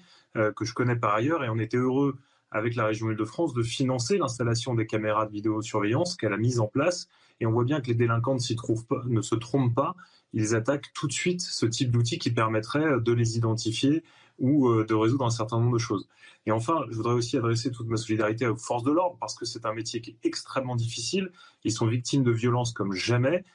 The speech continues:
Ils ne sont pas assez nombreux. On a beau les projeter, un coup là, un coup là, un coup là, ça ne suffit pas. Il faut évidemment leur donner plus de moyens et aussi les soutenir moralement. Et là, j'adresse un message à monsieur le député de la majorité présidentielle.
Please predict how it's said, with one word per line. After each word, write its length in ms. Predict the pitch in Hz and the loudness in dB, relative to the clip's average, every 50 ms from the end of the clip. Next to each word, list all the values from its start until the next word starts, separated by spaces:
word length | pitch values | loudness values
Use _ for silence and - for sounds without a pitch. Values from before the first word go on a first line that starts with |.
| _ _ - | _ _ -2
Ils 80 | 110 107 | -2 0
ne 80 | 104 | 0
sont 180 | - - 107 95 | -2 -4 -6 -6
pas 220 | - - 151 135 | -2 0 0 2
assez 240 | 131 120 113 - 123 | 2 0 2 2 2
nombreux. 360 | 120 127 127 117 123 165 190 180 | 2 4 4 4 4 4 2 2
On 60 | 120 107 | -2 -2
a 80 | 101 | -2
beau 140 | 101 120 120 | 2 2 2
les 100 | 113 98 | 2 0
projeter, 640 | - - - - 113 113 - - - 135 139 147 135 | -4 -6 -2 -2 0 0 0 0 0 2 2 2 2
un 100 | 113 113 | 0 -2
coup 180 | 117 - 120 | -4 -2 0
là, 180 | 117 117 123 135 | 2 2 2 2
un 120 | 127 117 | 0 -2
coup 160 | 117 113 - 120 | -4 -6 -6 -4
là, 120 | 120 120 | -2 -2
un 80 | 113 117 | -2 -4
coup 120 | - - | -6 -6
là, 120 | 123 127 | -4 -4
ça 160 | - - 113 104 | -4 -6 -10 -10
ne 40 | |
suffit 400 | 101 - - 160 143 - - 127 | -10 -8 -4 -4 -4 -2 -4 -6
pas. 260 | 117 131 127 165 190 - - _ _ _ _ _ _ - | -2 -2 -2 -2 -2 -8 -12 _ _ _ _ _ _ -8
Il 100 | 113 113 | -8 -4
faut 120 | - 131 | 0 0
évidemment 440 | 127 120 120 120 123 123 131 139 131 | 2 2 2 2 2 2 2 2 2
leur 160 | 120 107 107 | 2 2 0
donner 200 | 113 110 110 107 | 0 0 0 -2
plus 300 | 104 - - 147 143 135 | -2 -4 -4 -2 -2 0
de 80 | 127 131 | 2 2
moyens 460 | 123 127 123 120 131 151 185 202 196 - - | 2 4 2 2 2 2 2 0 -2 -6 -2
et 140 | 139 139 147 | 2 4 4
aussi 360 | 139 - - - 175 190 190 - - - - - _ _ - | 4 2 0 -4 -4 -4 -4 -6 -12 -20 -20 -20 _ _ -4
les 200 | 123 117 135 135 | 0 2 2 2
soutenir 440 | 135 - 156 - - 190 185 143 131 | 2 -2 -6 -2 0 2 2 2 4
moralement. 640 | 139 160 175 151 151 151 147 143 139 131 120 117 | 4 4 4 4 2 0 0 -2 -4 -4 -6 -8
Et 80 | 113 104 110 123 | -10 -6 -4 -2
là, 140 | 135 139 | 0 0
j'adresse 340 | 120 120 117 120 123 120 - | 0 0 0 0 -2 -2 -2
un 60 | 127 | 0
message 400 | 117 117 117 117 139 135 117 110 | 0 0 0 0 0 0 0 0
à 20 | 104 | -4
monsieur 240 | 107 104 - - 110 | -6 -6 -4 -2 0
le 60 | 110 | 0
député 300 | 107 110 - 117 120 117 | 0 -4 -4 -2 -2 0
de 40 | 107 | 0
la 80 | 101 | 2
majorité 400 | 101 101 95 98 98 98 - 107 | 0 0 -2 0 -2 -2 -2 -4
présidentielle. 640 | - - 104 101 104 110 131 - - 185 - - | -10 -6 -4 -4 -2 -2 -2 0 2 2 0 0